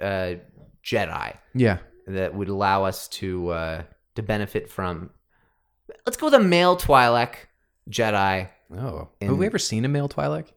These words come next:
Speaker 1: Uh, Bib Fortuna is a male
Speaker 2: Okay.
Speaker 1: fi-, Twi'lek. We've seen a, we've seen plenty in, uh, in cartoons and, uh, other canon content.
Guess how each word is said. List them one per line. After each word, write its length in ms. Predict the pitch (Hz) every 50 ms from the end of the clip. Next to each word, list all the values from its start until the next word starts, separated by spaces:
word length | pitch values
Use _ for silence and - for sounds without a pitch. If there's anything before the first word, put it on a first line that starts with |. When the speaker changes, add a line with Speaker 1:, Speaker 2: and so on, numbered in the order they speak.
| _ _
Speaker 1:
Uh, 160 | - 113 110
Bib 220 | 113 120 170 180 165
Fortuna 560 | - 180 - - 131 123 127 127 131 135 - -
is 100 | - -
a 40 | -
male 120 | 117 107
Speaker 2:
Okay. 80 | 113 120
Speaker 1:
fi-, 160 | 131 127 98
Twi'lek. 400 | 104 110 127 110 110 110 107 -
We've 140 | - 113 110
seen 180 | - 131 123 120
a, 60 | 107
we've 200 | - 107 113 110
seen 200 | - - 123 110
plenty 460 | - - 107 107 104 - 110 98 92
in, 360 | - - 101 95 95 92 92
uh, 300 | 90 87 85 85 82 80 -
in 140 | - 101
cartoons 720 | 95 - 95 87 - - 98 90 90 90 90 87 - - - - -
and, 340 | 92 90 85 85 87 85 87
uh, 140 | 82 - -
other 160 | - 87 85
canon 280 | 82 - - 87 85 82
content. 460 | - - 80 82 - 98 90 87 -